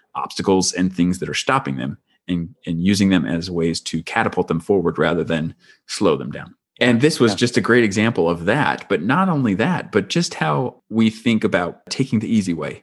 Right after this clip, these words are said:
Speaker 1: Sure, the easy way is the simplest and fastest way to get to the bottom of the slope.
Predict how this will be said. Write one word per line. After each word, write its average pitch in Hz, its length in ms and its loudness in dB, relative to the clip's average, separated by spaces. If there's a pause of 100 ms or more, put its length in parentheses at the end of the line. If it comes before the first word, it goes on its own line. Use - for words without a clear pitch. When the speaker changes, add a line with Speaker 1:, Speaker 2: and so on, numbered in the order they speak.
(160)
Speaker 1:
Sure, 104 340 4
the 82 120 -2
easy 135 240 6
way 98 180 8
is 131 320 2
the 104 100 0
simplest 127 460 2
and 127 120 -2
fastest 110 420 -2
way 95 240 0 (140)
to 98 80 -2
get 95 180 -2
to 95 80 -2
the 90 80 -2
bottom 85 220 -4
of 80 80 -8
the 80 80 -8
slope. 80 320 -8